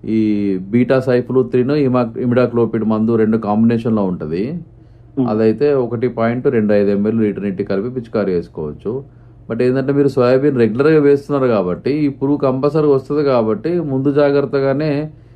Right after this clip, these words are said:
Speaker 1: ఈ ఎల్లో స్టిక్కీ ట్రాప్స్, వైట్ స్టిక్కీ ట్రాప్స్ పెట్టుకుంటూ వేప కషాయము, వేప నూనె తొలి దశ నుండే మీరు పిచికారీ చేసుకున్నట్టయితే ఈ ప్రాబ్లం రాదు మనకి.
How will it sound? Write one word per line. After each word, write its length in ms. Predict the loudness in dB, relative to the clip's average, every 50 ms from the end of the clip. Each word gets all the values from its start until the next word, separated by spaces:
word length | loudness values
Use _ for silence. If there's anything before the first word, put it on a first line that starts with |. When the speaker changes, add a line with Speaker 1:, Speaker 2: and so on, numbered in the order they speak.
| -14 -6 -2
Speaker 1:
ఈ 140 | 2 2 4
ఎల్లో 220 | 4 4 4 2
స్టిక్కీ 300 | 2 0 -6 -2 -2 -4
ట్రాప్స్, 440 | -2 0 0 0 0 0 -2 -4 -2
వైట్ 300 | 0 2 2 2 0 -2
స్టిక్కీ 280 | -4 -10 -4 -2 -2
ట్రాప్స్ 320 | 0 0 0 0 0 0 -2
పెట్టుకుంటూ 460 | -2 -2 0 -2 -2 -2 2 0 2
వేప 300 | 2 4 2 2 0 0
కషాయము, 500 | -2 -2 -2 0 0 0 0 0 0 0
వేప 300 | 0 0 0 0 0 -2
నూనె 220 | -2 0 -2 -2
తొలి 300 | 0 0 0 2 2 0
దశ 120 | 0 0 -2
నుండే 280 | -2 0 0 -2 -2
మీరు 140 | -2 -2 -4
పిచికారీ 440 | -4 -6 -12 -10 -4 -2 0 0 2
చేసుకున్నట్టయితే 840 | 0 -2 -2 -4 -4 -4 -2 -2 -4 -6 -4 -4 -4 -4 -4 -4 -6
ఈ 40 | -4
ప్రాబ్లం 440 | -2 0 0 0 0 0 -2 0
రాదు 240 | 0 2 2 2 2
మనకి. 340 | 0 0 -4 -6 -10 -8